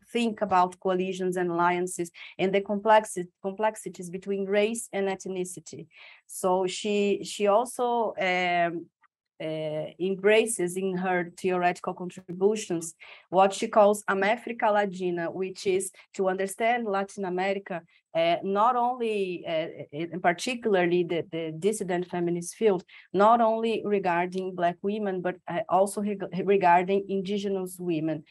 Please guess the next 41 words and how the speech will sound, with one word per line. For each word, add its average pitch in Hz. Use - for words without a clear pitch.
So, 185
uh, 175
our, 247
our 240
p-, 214
reality 214
in, 196
in 180
Brazil 180
is, 214
is 196
very 208
particular 208
in 170
that 165
sense, 160
and, 165
and 170
that's 185
why 180
she, 180
she -
was 180
theorizing 190
in, 175
in 180
this, 170
uh, 156
considering 208
this 190
particular 196
configuration 175
of 170
our 160
society 175
because 170
of 170
the 196
whole 185
historical 165
of, 170